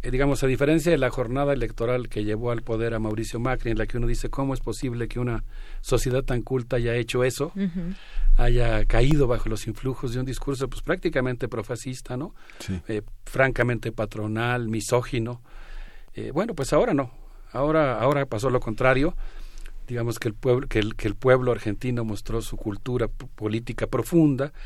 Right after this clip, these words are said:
Speaker 1: y logró resistir la embestida mediática empresarial que fracasó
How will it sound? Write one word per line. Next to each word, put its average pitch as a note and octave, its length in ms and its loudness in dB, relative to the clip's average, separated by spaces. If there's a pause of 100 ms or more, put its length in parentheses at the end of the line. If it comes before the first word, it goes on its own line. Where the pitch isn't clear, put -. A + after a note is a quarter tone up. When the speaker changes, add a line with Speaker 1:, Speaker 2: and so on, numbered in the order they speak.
(360)
Speaker 1:
y C3+ 100 -2
logró C#3+ 300 4
resistir E3 520 4
la D#3 160 4
embestida B2+ 540 2
mediática B2 680 0
empresarial A#2 760 0
que G#2+ 140 -2
fracasó A2+ 640 -2